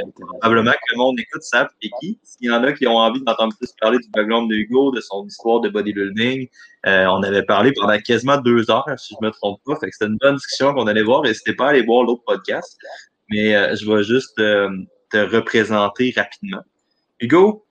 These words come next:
Speaker 2: t'es infirmier. T'as,
Speaker 1: Yes.
Speaker 2: t'as, t'as un gros background d'histoire en santé.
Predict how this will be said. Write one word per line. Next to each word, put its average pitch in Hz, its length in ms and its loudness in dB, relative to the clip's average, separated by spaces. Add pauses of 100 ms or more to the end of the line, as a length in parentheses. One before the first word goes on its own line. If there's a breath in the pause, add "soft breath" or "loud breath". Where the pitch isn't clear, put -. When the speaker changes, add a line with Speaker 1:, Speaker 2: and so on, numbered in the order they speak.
(140)
Speaker 2:
t'es 123 520 4
infirmier. 151 480 -2 (420)
T'as, 143 360 2
Speaker 1:
Yes. - 400 -14 (240)
Speaker 2:
t'as, 113 100 -2 (220)
t'as 107 80 -4
un 107 100 -4
gros 123 140 -4
background 143 280 -4
d'histoire 147 220 -10
en 135 80 -2
santé. 127 280 -8